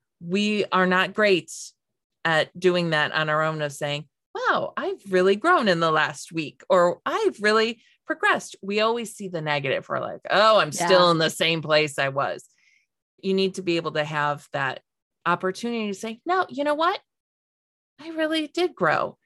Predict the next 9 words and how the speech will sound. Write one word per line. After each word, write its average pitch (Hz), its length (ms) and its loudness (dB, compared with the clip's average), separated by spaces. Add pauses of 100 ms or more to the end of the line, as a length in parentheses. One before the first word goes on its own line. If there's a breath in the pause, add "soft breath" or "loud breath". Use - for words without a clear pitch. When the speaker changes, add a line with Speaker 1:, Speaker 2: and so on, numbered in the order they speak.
(180)
Speaker 1:
Those 220 480 0
moments 220 360 -2
for 185 180 -4
me 185 240 -2
are 180 120 -2
the 165 100 -4
moments, 160 640 -6 (600)
I 208 120 2
journal 208 720 2